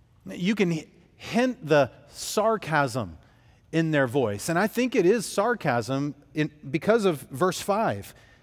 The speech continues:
The Apostle John records that they said this for, or because, not even his brothers believed in him. Even his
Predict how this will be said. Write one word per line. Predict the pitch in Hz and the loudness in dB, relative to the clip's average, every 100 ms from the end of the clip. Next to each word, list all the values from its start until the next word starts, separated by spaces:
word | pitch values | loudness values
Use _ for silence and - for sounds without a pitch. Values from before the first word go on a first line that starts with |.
| _ _ - | _ _ 0
The | |
Apostle | 160 202 202 180 | 4 4 4 0
John | 127 175 202 208 175 156 156 - - - _ _ _ - | 0 0 2 2 4 2 0 -8 -20 -20 _ _ _ -4
records | 139 165 - 185 202 156 143 147 143 - - _ _ - 123 - | 2 2 2 6 8 8 6 2 -4 -12 -18 _ _ -20 -20 -4
that | 139 160 | 0 4
they | 160 | 4
said | - - 214 247 139 | 2 4 6 6 2
this | 117 110 151 - - - - _ _ _ _ | 0 0 0 -2 -8 -12 -18 _ _ _ _
for, | - - 233 240 160 131 156 208 | -16 0 2 6 6 6 4 2
or | 147 151 151 143 | 4 6 6 2
because, | 120 147 - 196 226 139 135 170 175 - - _ _ - | 0 -2 2 4 6 8 6 2 -2 -10 -16 _ _ -8
not | 127 156 196 226 | 0 2 4 2
even | 220 208 | 2 2
his | 196 185 | 2 0
brothers | - 208 220 156 160 | 0 0 2 2 0
believed | - 185 196 233 196 | 0 2 2 0 -2
in | 131 | -2
him. | 127 85 - _ _ _ _ _ _ _ _ - - _ _ _ - - - | -2 -6 -12 _ _ _ _ _ _ _ _ -20 -20 _ _ _ -20 -20 -10
Even | 180 208 233 | -2 0 2
his | 208 208 165 | 2 2 0